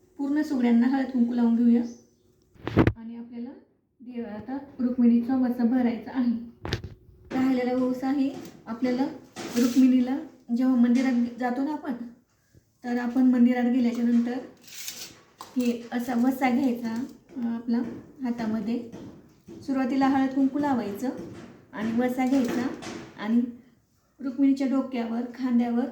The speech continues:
आणि पायाला असं लावून म्हणायचं, "रा-, सीतेचा वसा,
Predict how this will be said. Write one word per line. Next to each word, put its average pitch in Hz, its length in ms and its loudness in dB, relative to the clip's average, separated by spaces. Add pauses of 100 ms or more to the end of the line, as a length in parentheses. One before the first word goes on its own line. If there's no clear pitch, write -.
(100)
आणि 240 160 2
पायाला 233 440 0 (180)
असं 254 200 -6
लावून 240 240 2 (500)
म्हणायचं, 240 400 0 (500)
"रा-, 247 320 -2
सीतेचा 302 480 0
वसा, 277 380 -2